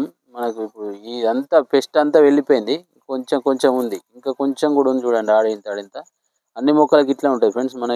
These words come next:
ఇట్లా గోర్లతో తీసేసుకోవచ్చు, ఏం లేదు, మళ్ళీ క్లీన్ చేసుకుంటే అయిపోతుంది చేతులు. ఈ జాగ్రత్తలు పాటించాలి ఫ్రెండ్స్, మొక్కలు చనిపోయే ఆస్కారం ఎక్కువ ఉంటది. మంచి మంచి మొక్కలకు కూడా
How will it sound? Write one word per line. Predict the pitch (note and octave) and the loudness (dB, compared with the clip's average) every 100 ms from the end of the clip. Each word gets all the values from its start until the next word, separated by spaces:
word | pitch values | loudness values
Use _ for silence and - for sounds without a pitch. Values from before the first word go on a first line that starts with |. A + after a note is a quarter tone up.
| A#2 | -4
ఇట్లా | A#2+ G#2 | -6 -2
గోర్లతో | A2+ C3 C3 C#3+ C3+ B2+ A#2+ - | 2 2 2 0 -2 -4 -6 -12
తీసేసుకోవచ్చు, | A#2+ C3+ - B2+ A2 - A2+ | -4 -4 -4 -6 -6 -6 -4
ఏం | B2 | 0
లేదు, | A#2+ A2+ | 0 0
మళ్ళీ | A2 | -2
క్లీన్ | A2+ A#2+ A#2+ | -6 -6 -4
చేసుకుంటే | A#2 _ A2+ | -4 _ -8
అయిపోతుంది | G#2+ G#2+ G2+ - | -8 -10 -20 -10
చేతులు. | G#2 F#2+ G#2+ - _ _ _ _ _ _ _ _ _ _ A2+ | -10 -8 -12 -14 _ _ _ _ _ _ _ _ _ _ _
ఈ | - | -4
జాగ్రత్తలు | A#2+ C3+ C3+ C#3+ B2+ | 2 4 4 2 4
పాటించాలి | B2+ B2 A#2 A2 G#2 | 4 2 2 0 0
ఫ్రెండ్స్, | A2+ - | -6 -4
మొక్కలు | A2+ - B2+ | -2 2 2
చనిపోయే | A#2+ A#2 B2+ A#2+ | 0 -2 0 0
ఆస్కారం | A#2 B2 A2+ A2 | 0 -4 -4 -6
ఎక్కువ | - A#2 | -8 -8
ఉంటది. | G2+ G2 A2+ A2+ | -2 -2 -2 -6
మంచి | A2+ A#2+ | -6 -4
మంచి | A#2+ A#2+ A#2 | -4 -8 -14
మొక్కలకు | A2 B2+ B2 | -4 -2 0
కూడా | B2+ | 2